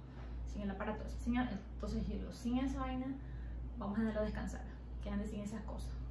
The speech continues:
Y mi esposo lo enseñó en el baño y lo hace perfecto. Él pone el banquito, se para y va al baño. Y yo me quedo como que, "Wow". O sea, también fluyó.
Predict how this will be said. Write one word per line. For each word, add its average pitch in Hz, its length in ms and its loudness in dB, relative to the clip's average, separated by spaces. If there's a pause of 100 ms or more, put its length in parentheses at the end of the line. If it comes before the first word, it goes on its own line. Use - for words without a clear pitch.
(1200)
Y 233 180 10
mi 214 80 4
esposo 233 320 2
lo 262 80 2
enseñó 214 220 2
en 233 80 4
el 247 80 4
baño 240 280 2 (760)
y 247 120 6
lo 214 80 4
hace - 160 2
perfecto. - 320 -2 (300)
Él 214 60 2
pone 220 240 10
el 226 100 6
banquito, 240 420 0
se 220 120 0
para 254 340 6 (500)
y 247 120 2
va 262 100 4
al 294 100 0
baño. 277 320 8 (580)
Y 247 160 8
yo 302 140 2
me 311 80 2
quedo 302 120 2
como 285 120 0
que, 247 100 0
"Wow". 233 400 4 (440)
O - 40 -4
sea, - 220 2 (720)
también 254 340 8
fluyó. 254 480 6